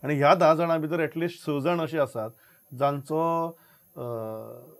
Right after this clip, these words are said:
जांचे स्वता उभ्या आयुश्यांत म्हणटा तसो, भारतीय जनता पक्षा कडेन, भारतीय जनता पक्षाच्या विचारसरणी कडेन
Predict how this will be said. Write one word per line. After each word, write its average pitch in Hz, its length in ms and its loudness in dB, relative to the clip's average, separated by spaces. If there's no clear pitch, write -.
जांचे 131 380 -8
स्वता 147 420 0
उभ्या 160 400 6
आयुश्यांत 160 440 4
म्हणटा 131 320 -2
तसो, 117 360 -10
भारतीय 123 320 -2
जनता 160 240 0
पक्षा 151 320 0
कडेन, 160 300 -4
भारतीय 127 340 -4
जनता 147 260 -2
पक्षाच्या 139 460 -4
विचारसरणी 165 600 2
कडेन 170 260 -2